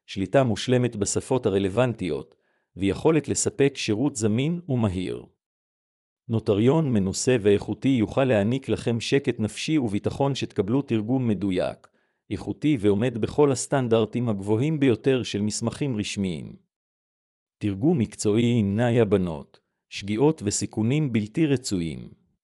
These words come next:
לסיכום, הקדישו את הזמן הנדרש כדי למצוא את הנוטריון המתאים ביותר עבורכם. תהליך בחירה יסודי כולל אימות המלצות,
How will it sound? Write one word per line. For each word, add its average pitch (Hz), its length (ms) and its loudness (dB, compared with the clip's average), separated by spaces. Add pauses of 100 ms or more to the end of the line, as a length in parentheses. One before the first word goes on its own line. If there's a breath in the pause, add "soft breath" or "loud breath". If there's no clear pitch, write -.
(880)
לסיכום, 82 720 -4 (1000)
הקדישו 104 480 0
את 170 100 2
הזמן 110 380 2
הנדרש 104 640 2
כדי 104 280 0
למצוא 101 400 2
את 123 100 0
הנוטריון 107 580 2
המתאים 143 440 0
ביותר 139 380 2
עבורכם. 101 560 -2 (1160)
תהליך 104 460 0
בחירה 107 440 2
יסודי 107 460 0
כולל 117 360 2
אימות 120 300 -2
המלצות, 104 640 0